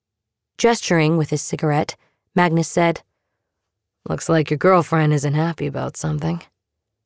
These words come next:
My Twisting around in his chair, General Bukovsky was just in time to see Tanya's face shift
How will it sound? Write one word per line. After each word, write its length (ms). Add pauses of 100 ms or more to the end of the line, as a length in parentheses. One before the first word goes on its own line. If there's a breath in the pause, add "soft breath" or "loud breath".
(800)
My 400 (1200)
Twisting 460
around 400
in 60
his 180
chair, 460 (420 soft breath)
General 500
Bukovsky 800
was 160
just 340
in 160
time 540
to 120
see 180
Tanya's 440
face 420
shift 500